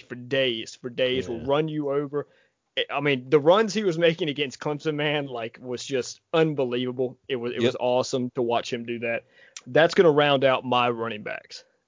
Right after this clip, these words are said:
Speaker 1: Trey Sermon and Puka Williams, I had to get their names out there. I do want people to know their names.
Speaker 2: Yep, and, uh, I, you know, I've not watched any of the Puka Williams, but now that you said that, I'm gonna go back and I'm gonna watch some of his tape because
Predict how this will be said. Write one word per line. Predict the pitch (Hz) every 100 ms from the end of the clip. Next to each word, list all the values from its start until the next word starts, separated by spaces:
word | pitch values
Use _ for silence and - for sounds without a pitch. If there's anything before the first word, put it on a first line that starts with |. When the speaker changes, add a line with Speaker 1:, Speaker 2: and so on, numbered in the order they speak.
| _
Speaker 1:
Trey | - 180 185
Sermon | - 185 180 175
and | 151 131
Puka | 170 151
Williams, | 156 151 143
I |
had | 143 165
to | 165
get | 160
their | 151
names | 147 143 131
out | 131
there. | 135
I | 127
do | 127 135
want | 131 113
people | 131 120
to | 117
know | 113
their | 110 110
names. | 113 - - _ _ -
Speaker 2:
Yep, | 104 117 -
and, | 117 110 104
uh, | 98 - -
I, | 107 117 110
you | 117
know, | 117 127
I've | 113 104 95
not | 101 110
watched | 107 107 - 90
any | 104 113
of | 101
the |
Puka | 101 110 101
Williams, | 92 98 110 113
but | 98
now | 87 90
that | 92 -
you |
said | 87 98 95
that, | 101
I'm | 85 92 95
gonna | 85 80
go | 87
back | 85 90 95 85
and |
I'm | 85
gonna | 87 80
watch | 85 87 -
some | 90
of | 87
his | 90
tape | - 90 73 -
because | 85 - 80 76